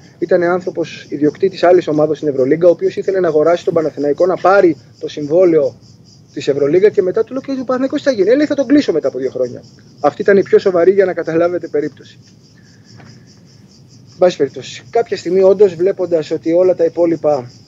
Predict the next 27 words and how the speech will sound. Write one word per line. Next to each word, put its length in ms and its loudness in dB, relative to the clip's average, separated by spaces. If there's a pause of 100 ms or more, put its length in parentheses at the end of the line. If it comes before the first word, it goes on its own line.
(120)
μπαίνουν 340 2
σε 120 -6
μία 200 -4
σειρά, 420 -6 (960)
ε, 640 0
γύρισα 360 -2
και 240 -2 (200)
βλέποντας 340 2
τον 100 -2
Παναθηναϊκό 440 0
δέκατο 320 0
έβδομο, 460 2
βλέποντας 720 -4 (1080)
τη 80 -14
στεναχώρια 520 2
στον 160 -4
κόσμο, 320 2
είπα: 340 0 (200)
«Ως 180 -2
εδώ, 300 2 (420)
δεν 120 -6
πάει 160 2
παρακάτω». 580 -10
Άρχισα 300 -6
να 80 -4
ξαναβάζω 460 0
χρήματα. 420 -14